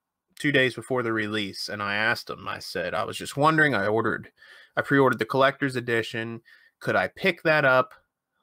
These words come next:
on Thursday before you guys close, or do I need to wait until Friday?" And the guy was like, "Well, about that." He said,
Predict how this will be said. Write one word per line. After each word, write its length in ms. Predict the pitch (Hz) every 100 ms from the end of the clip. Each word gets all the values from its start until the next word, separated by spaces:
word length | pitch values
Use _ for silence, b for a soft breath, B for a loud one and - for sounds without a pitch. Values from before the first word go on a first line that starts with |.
| _ -
on 640 | 110 110 107 107 104 107 _ _ _ _ _ _ _ _ _
Thursday 400 | - 131 135 139
before 240 | 135 - 123
you 80 | 113
guys 240 | 95 -
close, 540 | - 156 165 175 170 b b b b _ -
or 260 | 165 160
do 200 | 151 139
I 120 | 123 127
need 240 | 120 120
to 80 | 110
wait 260 | 110 104
until 300 | 95 104 98
Friday?" 540 | 95 - 95 95 - -
And 120 | 107
the 60 | 98
guy 240 | 110 110
was 200 | 107 104
like, 240 | 104 98 - B B B B B -
"Well, 640 | 214 247 247 247 226 208 B B - -
about 480 | - 156 160 131 110
that." 260 | 104 80 - - B B _ _ _
He 240 | - - 147
said, 420 | - 143 135 127